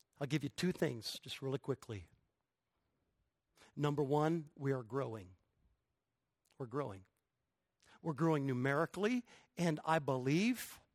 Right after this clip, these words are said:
that we're growing in spiritual maturity. God is passionate about both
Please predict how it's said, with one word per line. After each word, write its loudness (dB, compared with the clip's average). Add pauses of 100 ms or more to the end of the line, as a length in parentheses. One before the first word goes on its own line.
(480)
that 4
we're -2
growing 4 (540)
in -2
spiritual -6
maturity. -8 (2250)
God 4
is -8
passionate -2
about -2
both -4